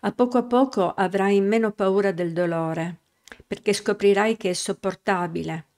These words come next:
E non solo è sopportabile, ma è anche possibile trasformarlo in crescita.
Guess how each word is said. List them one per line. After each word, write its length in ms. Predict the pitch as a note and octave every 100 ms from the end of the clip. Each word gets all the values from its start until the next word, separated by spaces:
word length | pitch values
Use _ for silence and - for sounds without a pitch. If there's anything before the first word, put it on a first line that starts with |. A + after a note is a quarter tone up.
| - - _
E 120 | -
non 180 | A#3 A#3
solo 300 | A#3 D4+ B3
è 60 | E3
sopportabile, 1000 | - D#3 F3 E3+ - D#3 D#3 F3 D#3+ D3+
ma 100 | G3
è 80 | G#3
anche 260 | A#3 A#3+ G#3
possibile 680 | F#3+ - - A3 A#3 F#3+
trasformarlo 1000 | F3+ F#3 - - G3 F#3+ G3 G#3 A3 F3+ - - _
in 220 | - G3+ G3+
crescita. 840 | F#3+ E3 D#3 - E3+ - E3 E3+